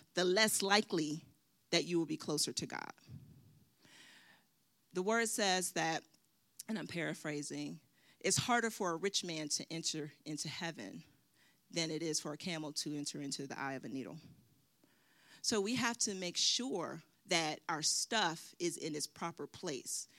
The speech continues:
and that, like Christian said, we can surrender it all, our four oh one Ks, any of that stuff. If God required it of us today, would we say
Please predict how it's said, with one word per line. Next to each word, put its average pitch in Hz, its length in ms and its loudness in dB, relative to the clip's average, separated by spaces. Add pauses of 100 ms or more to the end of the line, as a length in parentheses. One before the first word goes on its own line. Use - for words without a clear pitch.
(220)
and 170 160 -2
that, 165 300 6 (440)
like 165 180 2
Christian 190 380 2
said, 160 480 2 (280)
we 220 120 2
can 196 160 -2
surrender 170 560 0
it 147 80 -4
all, 170 340 -2 (220)
our 147 100 2
four 185 340 0
oh 165 80 4
one 165 280 0
Ks, 156 500 0 (200)
any 294 220 2
of 311 140 0
that 214 200 0
stuff. - 460 2 (300)
If 170 160 -2
God 214 300 8
required 190 420 2
it 180 100 -2
of 170 160 -2
us 156 160 -2
today, 160 340 -2
would 156 240 -4
we 170 100 -4
say 156 360 -2